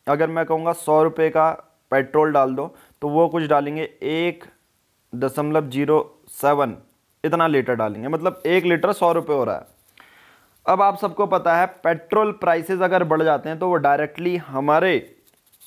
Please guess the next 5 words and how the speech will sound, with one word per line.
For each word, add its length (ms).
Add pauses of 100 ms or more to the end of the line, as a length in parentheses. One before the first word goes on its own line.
(200)
एक 180
मिडिल 400
क्लास 560 (160)
फैमिली 380
के 240